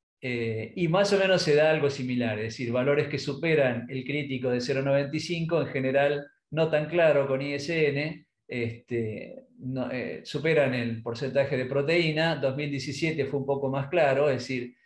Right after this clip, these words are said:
valores superiores a cero noventa y cinco superaron el, el, la bonificación del estándar, y valores menores por algún problema climático, este, igual la superaron.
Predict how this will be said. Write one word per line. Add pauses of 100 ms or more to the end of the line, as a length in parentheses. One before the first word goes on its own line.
(160)
valores
superiores
a
cero
noventa
y
cinco
superaron
el,
el, (720)
la
bonificación
del
estándar, (280)
y
valores
menores
por
algún
problema
climático,
este,
igual
la
superaron.